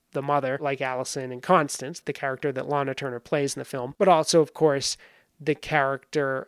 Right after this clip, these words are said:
of Selena killing this abusive man. And the fact that this story was so life imitating fiction and that it happened within a year of the film, it actually resulted in a thirty-two percent ticket increase the week that this murder happened.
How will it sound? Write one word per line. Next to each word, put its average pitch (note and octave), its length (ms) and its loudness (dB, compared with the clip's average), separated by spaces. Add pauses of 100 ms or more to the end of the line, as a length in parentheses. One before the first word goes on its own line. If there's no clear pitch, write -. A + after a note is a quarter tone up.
of B2+ 340 -6
Selena C#3 680 -4
killing C#3 400 2
this C3 180 -6
abusive C3+ 500 -6
man. C3+ 520 -10
And D3+ 400 -2
the E3 120 0
fact - 440 -2
that - 120 -14
this E3 140 -4
story E3+ 480 2
was C#3+ 240 -4
so D#3 640 2
life D3 540 -2
imitating C#3+ 520 -2
fiction D3 640 -2
and D3 280 0
that D3 160 2
it C3+ 120 -6
happened E3+ 440 0
within D3 260 0
a C#3+ 60 0
year D3+ 360 4
of C#3 120 0
the C#3 80 -4
film, E3 400 4
it C#3 80 -2
actually D3 340 -2
resulted C#3+ 800 2
in D#3 140 2
a C#3 60 0
thirty-two F3 720 0
percent D3+ 500 -4
ticket D#3+ 340 -2
increase C3 800 -6
the D3+ 100 2
week D3 400 -4
that C#3 160 -6
this - 240 -4
murder C#3 320 0
happened. C3 560 -8